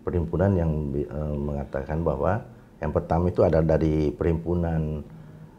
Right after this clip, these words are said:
eh, daripada dokter-dokter spesialis saraf,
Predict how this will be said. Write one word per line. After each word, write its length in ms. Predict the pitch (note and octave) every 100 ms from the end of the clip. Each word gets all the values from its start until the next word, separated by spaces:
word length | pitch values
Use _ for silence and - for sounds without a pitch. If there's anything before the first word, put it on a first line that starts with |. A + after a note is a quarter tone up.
| -
eh, 80 | -
daripada 880 | C#2+ D#2+ - D#2 D2+ D2 C#2+ C#2 C2+
dokter-dokter 560 | C2+ - D#2+ D2 - -
spesialis 560 | - D#2 D#2+ D2+ D2+
saraf, 480 | - C#2+ D#2+ G2 A2